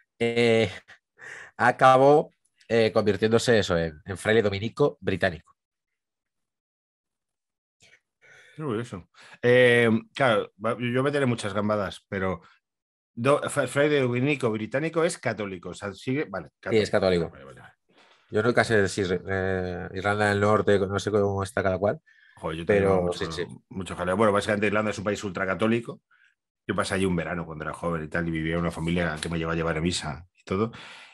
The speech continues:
Speaker 2: Irlanda del Norte tiene protestantes como los ingleses, que son protestantes, bueno, anglicanos, y en Escocia hay mezcla de las dos, pues,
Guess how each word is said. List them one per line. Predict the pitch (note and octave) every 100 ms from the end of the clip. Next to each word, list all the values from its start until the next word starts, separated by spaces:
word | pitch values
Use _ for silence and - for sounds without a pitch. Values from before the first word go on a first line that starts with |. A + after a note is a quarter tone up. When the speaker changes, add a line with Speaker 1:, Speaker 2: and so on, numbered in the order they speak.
| _ _ _ _ _ _
Speaker 2:
Irlanda | A#2+ G2+ G2 G2+
del | G2+
Norte | G#2 G#2+ A#2+ C#3+ - _ _ _ _ _ -
tiene | G#2+ G2
protestantes | G2+ G#2+ - A2 A2 C#3 E3+ - _ _ _ _ _ _ _ _ _
como | - A2+ B2 D3 F#3+ - _ _ _ -
los | G2 F#2+
ingleses, | F#2+ G#2 C3+ - D#2
que | -
son | E2 F#2 F#2 F2+ E2+ -
protestantes, | F2+ F2 A#2+ A2+
bueno, | G#2 G2
anglicanos, | F#2 F2 A#2+ D3 E3+ - - - _ _
y | B2
en | A#2
Escocia | G#2+ - B2 B2+
hay | B2
mezcla | A#2+ A#2 A2+ G#2+ G#2+
de | A2
las | A#2
dos, | C3+ E3+
pues, | E3+ A2+